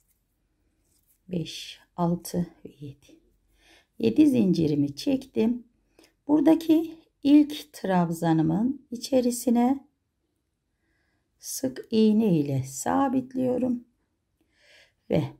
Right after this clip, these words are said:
dört tane zincir çekiyorum. Bakın, bir zincir çekip ilk önce şu şekilde girelim arkadaşlar. Yaprak şöyle öne do-,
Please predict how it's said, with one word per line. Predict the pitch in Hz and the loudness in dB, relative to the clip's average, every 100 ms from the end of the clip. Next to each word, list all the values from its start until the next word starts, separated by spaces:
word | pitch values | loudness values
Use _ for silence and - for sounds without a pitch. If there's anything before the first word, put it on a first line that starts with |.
| _ _ _ _ | _ _ _ _
dört | 320 330 - | 2 2 2
tane | 240 214 214 | 0 2 2
zincir | 165 151 - | 0 -2 -6
çekiyorum. | - - - - 151 | -12 -16 -12 -10 -10
Bakın, | 135 - _ _ _ - | -12 -20 _ _ _ 2
bir | 349 | 4
zincir | 320 277 247 269 | 6 6 4 2
çekip | - 226 277 - 370 | -2 -4 -2 -2 0
ilk | 320 - | 0 2
önce | 175 160 190 311 | 0 2 2 0
şu | - - | -6 -8
şekilde | - - - 143 - | -2 -2 -4 -6 -4
girelim | 156 220 254 247 | -2 2 4 4
arkadaşlar. | 240 240 - 247 240 247 | 0 -2 -4 -6 -4 -2
Yaprak | 226 208 208 214 220 - _ _ _ _ | 0 0 -2 -4 -6 -8 _ _ _ _
şöyle | - 185 185 | -6 -2 0
öne | 196 185 | 2 2
do-, | 160 - | 0 -2